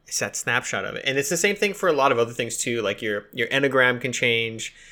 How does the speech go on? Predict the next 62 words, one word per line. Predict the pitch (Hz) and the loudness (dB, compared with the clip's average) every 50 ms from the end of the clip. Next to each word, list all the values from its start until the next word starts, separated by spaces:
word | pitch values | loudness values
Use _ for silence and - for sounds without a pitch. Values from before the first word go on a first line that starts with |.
| - - - _ | -20 -20 -20 _
your, | - 110 107 104 101 101 - - | -2 2 2 4 4 2 2 0
your | 120 113 | -4 -4
Clifton | 110 - - 131 123 - 127 117 | -4 0 -2 -2 0 -2 -4 -4
Strengths | - - 127 117 113 - - | -2 0 0 0 0 0 0
Finder | 127 117 113 113 117 113 | 2 2 4 4 4 2
can | - - 113 | 2 0 -4
kinda | - - 117 - 113 101 | 0 2 4 4 4 2
change | - 117 110 104 113 | 0 0 0 -2 -2
a | 104 | -4
little | 107 107 110 107 | -2 -2 -2 -2
bit. | 113 107 | 0 4
That | - 117 131 143 | 4 4 6 6
one, | 143 127 | 4 2
I | 123 | 2
think, | 120 131 120 120 | 2 2 0 0
is, | 110 101 - _ | -4 -8 -10 _
from | - - 110 | -10 -10 -6
what | 107 110 107 | -4 -2 -2
I've | 107 104 110 | -2 0 0
read, | 107 104 113 | -2 -2 -2
is, | 101 | -2
like, | 107 104 - | -4 -4 -4
the | - | -6
most, | 104 101 101 104 - - - | -6 -4 -4 -4 -4 -6 -6
like, | - - - - - - _ _ _ _ - - _ _ | -6 -6 -6 -8 -14 -20 _ _ _ _ -20 -20 _ _
scientifically | - - - 120 113 110 110 110 - 120 110 117 - 120 110 | -6 0 4 6 6 6 4 0 -2 -4 -4 -2 -2 -2 0
backed | - 110 107 107 104 107 - - | 4 6 8 8 8 6 4 -4
in | - 127 | -10 -8
the | 110 104 | -6 -6
sense | - - 104 101 - - | -4 -4 -4 -4 -4 -8
that, | - - | -8 -6
like, | 113 98 98 - - - _ _ _ _ _ _ _ _ _ _ _ _ _ _ _ | -4 -4 -4 -6 -10 -16 _ _ _ _ _ _ _ _ _ _ _ _ _ _ _
they've | - 113 107 104 - | 4 4 4 4 0
tracked | - - - 120 110 - - 127 | -2 2 4 4 4 4 2 -2
it | 107 | -2
across | 107 - - 110 107 - - | -2 -2 -2 -2 -2 -2 -6
multiple | 117 110 110 107 - 110 - 113 110 | -6 -4 -4 -4 -6 -4 -6 -6 -4
people, | - 113 107 - 117 110 107 110 110 - - _ _ | -4 -8 -4 -4 -2 -2 -2 -4 -6 -8 -14 _ _
multiple | - 113 113 110 - 113 113 104 | -10 -8 -8 -8 -4 -6 -6 -4
groups, | - 113 110 104 - - | -4 -6 -6 -6 -6 -4
and | 110 | -4
they | 107 | -4
do, | 101 113 | -2 0
like, | 107 101 98 - | -2 -2 -2 -2
double | 107 98 101 98 | -2 -4 -4 -4
blind | 117 107 101 101 98 | -4 -4 -4 -4 -4
studies | - - 107 98 98 98 98 | -4 -2 -2 0 0 -2 -4
and | 104 101 | -6 -6
stuff, | - - 98 - - | -4 -4 -4 -2 -2
right? | 104 101 101 | -4 -2 -2
Like, | 104 104 | -4 -4
that's | - 92 - - | -4 -6 -4 -4
why | 101 95 | -4 -4
they're, | 92 98 | -4 -6
like, | 95 90 90 - | -6 -8 -10 -10
the | - - | -10 -8
standard | - - - 95 90 90 98 98 92 95 | -6 -2 0 0 -2 -2 -4 -8 -10 -10
for | - - 101 95 | -8 -8 -6 -6
a | 98 98 | -6 -6
lot | 95 90 92 101 | -6 -6 -6 -8
of, | - - | -8 -8
um, | 52 53 53 - - - | -8 -8 -8 -10 -12 -16